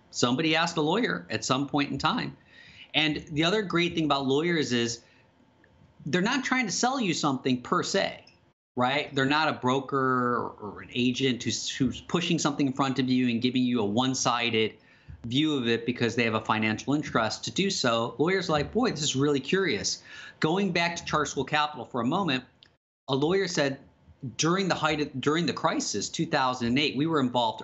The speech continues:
earlier than that, but, uh, two thousand, I was involved, excuse me, in another role earlier than that. The lawyer says, "You know, for all the state finances difficulties that states are having, including California,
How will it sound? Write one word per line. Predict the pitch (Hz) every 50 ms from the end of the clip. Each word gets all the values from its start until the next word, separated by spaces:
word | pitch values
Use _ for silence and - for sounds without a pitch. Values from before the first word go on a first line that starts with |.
| -
earlier | 127 123 123 117 110 104 101
than | 92 104 95 95
that, | 98 95 107 - - -
but, | - 113 104 - - - - - _ _ _ _ _ _ _ _ _ _ _ - - _
uh, | - 107 110 104 110 - - -
two | - - 165
thousand, | 147 - 147 135 127 127 123 - -
I | 135 143
was | 143 135 113
involved, | 117 107 104 98 92 - 104
excuse | - - 131 120
me, | - 107
in | 98
another | 98 101 107 101 101 95 98 98 - - _
role | 107 113 120 110 95 90 87 104 - - - - _ _ -
earlier | 127 113 107 101 95 92
than | 90 92 92
that. | 98 104 - - - - - - - - - - - - -
The | 160
lawyer | 180 208 208
says, | 196 - 170 139 147
"You | 170 175
know, | 180 180
for | 175 175 180 185
all | 208 240 240
the | 220
state | 180 - - - 196 190 190
finances | - 143 143 151 175 175 175 - 151 139 131 120 113 - - - - - - _ _ _ _ _ _ _ _ _ _ _ _ - 120 110 113
difficulties | 147 170 165 - - 151 135 120 - 123 117 113
that | - 151 -
states | - - - 143 135 127 - -
are | 127 120
having, | 117 127 139 151 151 151 139
including | 117 110 113 - 139 135 127 120 120
California, | - 127 123 113 110 - - 131 135 135 120 98 87 90 104 110